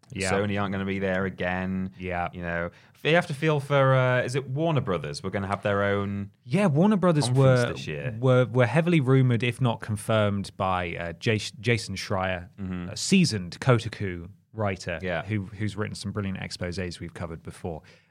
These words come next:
Speaker 1: Uh, he re-, he was reporting that, uh, Warner Brothers were gonna have their first ever press conference this year,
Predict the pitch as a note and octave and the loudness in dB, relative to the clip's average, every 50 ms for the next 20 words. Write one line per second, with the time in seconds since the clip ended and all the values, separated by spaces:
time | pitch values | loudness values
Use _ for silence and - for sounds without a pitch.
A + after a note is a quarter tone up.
0 | _ - F#2 F2+ E2+ D#2 - - - G2+ F#2+ A2 G2 G#2+ G#2 G2 A2 C3+ C3+ B2+ | _ -8 -6 -6 -6 -8 -10 -12 -14 -8 -6 -6 -2 -2 -2 0 2 4 4 4
1 | G#2+ A#2 A2+ - A#2+ A#2+ A2+ A2 - G#2+ G#2+ G2+ G#2 G2 G2 F#2+ - - G#2+ G2+ | 4 2 -2 2 2 2 2 2 2 0 0 2 2 2 2 2 -2 -4 -4 -4
2 | F#2+ F#2+ A2 B2+ B2+ B2+ G2+ A#2+ A2+ A2 G#2+ F2 G#2 F#2+ G#2+ G#2+ F#2 A2 G#2 - | -4 0 2 2 4 4 4 2 2 0 0 -4 -4 -4 -4 -4 -2 -4 -6 -4
3 | G#2+ G2+ - - - A#2+ A2 G2+ - - A2+ G2 G2+ F2+ - - A#2 A#2 - - | -4 -6 -6 -2 0 0 0 0 0 0 -2 -2 -2 -6 -4 -2 -2 -2 -2 -2
4 | - A#2 G#2+ G2+ - G2 F2+ - - F#2+ E2+ - - - D#2+ D2+ C#2+ | -4 -4 -4 -4 -6 -8 -10 -10 -10 -14 -14 -14 -14 -14 -14 -14 -12